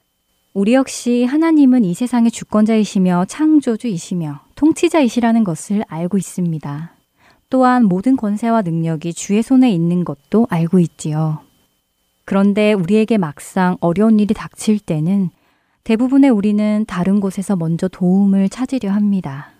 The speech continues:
어떤 사람에게서나 어떤 제도에서나 여러 방법을 찾아보는 경우가 많이 있습니다. 우리와 여호사밧의 다른 점은 무엇일까요? 여호사밧은 진정으로 하나님이 그러신 분이시다라는 것을 알고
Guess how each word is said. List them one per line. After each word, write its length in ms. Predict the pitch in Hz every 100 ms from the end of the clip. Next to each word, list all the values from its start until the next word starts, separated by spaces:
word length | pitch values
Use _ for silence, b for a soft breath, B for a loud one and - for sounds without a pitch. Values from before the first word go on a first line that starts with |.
| _ _ _
어떤 460 | 180 180 - 196 202
사람에게서나 1120 | 233 240 247 226 185 185 - 151 156 156 156
어떤 420 | - 160 - 175
제도에서나 880 | 185 - 160 170 160 156 151 180 247 -
여러 260 | 175 190 262
방법을 460 | 240 165 170 175 190
찾아보는 560 | 262 285 320 247 233
경우가 640 | 240 - 160 160 156 160
많이 340 | 180 147 156 175
있습니다. 720 | 156 - 170 156 151 147 180 _ _ _ _ _ _ _ _ _ _ _ _ _ _ -
우리와 540 | 208 247 247 247 226
여호사밧의 640 | 165 185 233 240 233 240
다른 340 | - 170 170 175
점은 400 | 170 165 196 240
무엇일까요? 840 | 180 202 220 175 - 151 185 185 156 _ _ _ _ _ _ _ _ _ _ _ _ _ _ _ _ _ 185
여호사밧은 720 | 190 226 247 247 - 240 233
진정으로 800 | - 185 208 208 180 160 147 165
하나님이 500 | 262 294 285 262 262
그러신 480 | - 190 202 240
분이시다라는 880 | 233 185 190 202 - 214 208 180 185
것을 260 | 190 180 214
알고 460 | 151 151 - 208